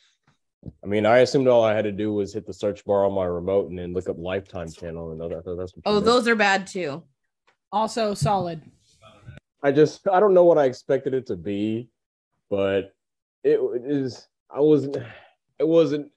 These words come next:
Speaker 1: ah, I don't know what to say. <laughs> I didn't expect it for it to be emotional necessarily, but I did expect it to, you know, I just felt nothing. I didn't feel it was, it wasn't particularly funny.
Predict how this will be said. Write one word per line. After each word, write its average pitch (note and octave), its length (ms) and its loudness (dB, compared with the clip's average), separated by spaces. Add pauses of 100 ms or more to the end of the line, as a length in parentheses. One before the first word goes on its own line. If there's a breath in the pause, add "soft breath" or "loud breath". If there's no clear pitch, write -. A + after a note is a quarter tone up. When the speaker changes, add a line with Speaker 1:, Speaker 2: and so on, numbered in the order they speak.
(180)
Speaker 1:
ah, D#3 420 -2
I A#2+ 60 -12
don't B2 80 -6
know A#2+ 100 -4
what A2+ 80 -6
to - 60 -18
say. B2 520 2
<laughs> - 40 -2
I F#4+ 1200 2
didn't G3 160 4
expect F#3+ 340 2
it F#3 140 0
for F3 140 0
it D3+ 100 0
to D#3+ 80 -2
be D3 160 2
emotional B2+ 560 2
necessarily, A#2 800 0 (260)
but A#2+ 340 0
I B2+ 120 6
did C3 240 4
expect B2 520 -6
it A2+ 160 -4
to, G#2 180 -4 (440)
you D#3 100 -2
know, B2 320 4 (300)
I C3+ 80 -4
just C#3 140 -10
felt D3 160 4
nothing. A2+ 500 -2
I F#2 100 -8
didn't A2+ 200 -6
feel B2 140 0
it G#2+ 100 -2
was, F2+ 180 -16 (320)
it G#2 40 -8
wasn't B2 260 -4
particularly G#2+ 400 -8
funny. D3 500 0